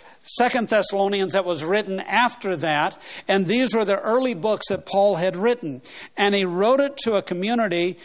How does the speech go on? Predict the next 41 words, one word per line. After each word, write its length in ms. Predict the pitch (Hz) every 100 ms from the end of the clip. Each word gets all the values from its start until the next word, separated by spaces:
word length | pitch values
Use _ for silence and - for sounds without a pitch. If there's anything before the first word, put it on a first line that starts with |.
| -
and 160 | 180 185
to 120 | 196
a 80 | 190
church 580 | 190 - 269 190 170 -
in 200 | - 196
Thessalonica. 1000 | 185 208 202 190 185 175 175 185 175 127 - - - - - -
And 160 | 202 202
here's 260 | 220 311 262
a 60 |
little 280 | 262 277 285
as 160 | 247 -
to 260 | 233 196 - - -
why 340 | 185 240 277 302
he 300 | 269 208 254
needed 360 | 233 262 254 165
to 120 | 208
write 360 | 196 247 269
them 240 | 226 208 208
and 300 | - 202 196
comfort 480 | - 311 311 240 -
them 340 | 196 175 190 180 - - -
in 240 | 208 202
what 240 | 214 269
was 200 | 247 220
going 340 | 165 208 208 190
on. 460 | 190 202 175 107 - - - -
You 220 | 185 202
know 280 | 202 254 277
the 100 | 269
background 760 | 185 208 202 196 185 196 233
where 300 | 185 202 190 - -
Paul 460 | - 226 247 254 254
was 260 | 202 185 160
wanting 360 | 214 247 240
to 120 | -
go 200 | 196 220
on 200 | 220 214
his 280 | 196 190 160
missionary 680 | 170 247 - 247 233 220 190
journey, 500 | 147 202 254 254 240
and 160 | 190